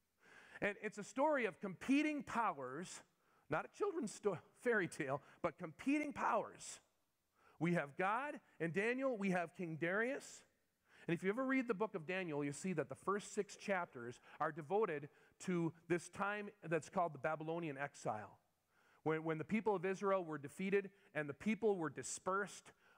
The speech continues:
uh, into, into nations and into Babylon as well, and as the people were scattered into these places, they began to live their faith and ponder deep questions.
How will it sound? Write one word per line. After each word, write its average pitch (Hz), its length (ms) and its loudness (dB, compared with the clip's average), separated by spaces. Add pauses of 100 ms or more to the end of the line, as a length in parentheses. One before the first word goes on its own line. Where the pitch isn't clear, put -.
uh, 135 240 2
into, 190 420 0
into 185 300 0
nations 175 540 0
and 147 100 0
into 160 200 -2
Babylon 156 580 0
as 131 180 -8
well, 139 380 0 (320)
and 143 220 0
as 165 260 -2
the 160 80 -10
people 226 300 2
were 180 100 4
scattered 202 580 -2 (220)
into 180 180 2
these 170 240 -4
places, 196 600 0 (220)
they 190 80 4
began 202 500 0
to 208 100 2
live 190 400 4
their 226 200 4
faith 196 420 -2 (180)
and 151 200 -2
ponder 196 580 -2 (300)
deep 240 340 2 (180)
questions. 123 840 -6